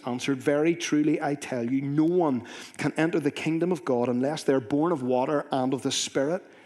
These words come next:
Flesh gives birth to flesh, but the Spirit gives birth to spirit." Then Jesus said, "You must not be surprised at my saying, 'You must be born again.'" And then Jesus says this, "The wind blows wherever it pleases.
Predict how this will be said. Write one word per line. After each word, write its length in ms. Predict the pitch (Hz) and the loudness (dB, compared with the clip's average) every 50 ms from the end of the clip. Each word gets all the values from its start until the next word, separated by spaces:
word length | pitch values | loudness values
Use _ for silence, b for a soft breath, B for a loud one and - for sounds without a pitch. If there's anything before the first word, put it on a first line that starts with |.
| B B | B B
Flesh 640 | B B B B - - 160 151 151 165 170 - - | B B B B -4 0 2 4 4 4 4 4 4
gives 200 | - 170 151 131 | 4 4 4 0
birth 360 | - - 147 143 147 151 - - | 0 0 2 2 2 2 0 -4
to 80 | 127 | -8
flesh, 500 | - - - 147 131 139 151 175 160 - | -8 -8 -6 -4 -2 -2 -2 -4 -4 -6
but 140 | - - - | -8 -8 -6
the 60 | 147 | -6
Spirit 560 | - - - - - 151 151 185 190 190 - | -6 -4 -6 -6 -4 -4 -2 -2 -4 -4 -2
gives 160 | - 156 139 123 | -2 -2 -2 -2
birth 340 | - - 120 120 117 117 | -4 -4 -2 -2 -4 -6
to 60 | - 135 | -6 -4
spirit." 560 | - - - - - 135 143 170 165 - - B B B B B B B B B B B B B B B _ _ _ _ _ - | -4 -4 -4 -4 -6 -4 -4 -4 -6 -8 -12 B B B B B B B B B B B B B B B _ _ _ _ _ 2
Then 180 | 135 147 147 | 4 4 4
Jesus 360 | 135 151 147 135 120 147 135 | 4 4 2 2 2 0 0
said, 260 | - - 147 143 135 127 | 0 2 2 2 2 2
"You 120 | 147 143 | 0 0
must 440 | 139 139 143 - - - - - - | 2 2 2 0 -2 -4 -6 -4 -2
not 320 | 147 135 131 139 - - | 0 0 2 0 0 0
be 100 | - 160 | 0 0
surprised 680 | 156 - - - - - 123 120 120 123 123 131 123 - | 0 0 -2 -2 -2 -4 -4 -4 -2 0 0 0 0 -2
at 80 | - | -4
my 240 | 143 131 127 139 175 | -4 -4 -2 -2 -2
saying, 440 | 175 - - 139 123 120 120 123 131 | -2 -2 -2 -2 0 0 0 -2 -2
'You 140 | 131 143 151 | -2 -2 -2
must 240 | 151 143 - - - | -2 -2 -2 0 0
be 80 | 147 139 | 0 0
born 320 | 110 - 127 131 135 135 | 0 0 0 0 2 0
again.'" 520 | 135 127 127 120 120 127 147 160 151 143 - B B B B B B B B B B B | 0 0 -2 -2 -2 -2 -2 -2 -2 -4 -6 B B B B B B B B B B B
And 100 | 151 - | 0 4
then 220 | 185 190 196 185 | 4 4 4 4
Jesus 360 | - 170 165 151 156 151 - | 2 0 2 2 2 0 0
says 300 | - - 143 147 143 - | 0 0 0 0 0 0
this, 220 | - 127 123 - - | 0 0 0 0 0
"The 120 | - 147 | 2 2
wind 580 | 135 139 135 160 165 170 180 185 165 123 - - | 2 2 2 2 2 4 4 2 0 0 -2 0
blows 480 | 147 135 143 147 151 160 170 160 127 | 2 4 4 4 4 4 2 2 0
wherever 540 | 139 139 139 - - 147 151 156 160 156 151 | 0 -2 -2 -2 -4 -4 -2 0 2 2 2
it 200 | 156 147 - - | 0 -2 -4 -6
pleases. 600 | - - 123 120 120 113 135 151 156 - - - | -6 -4 -2 -2 -2 0 -2 -2 -4 -4 -8 -14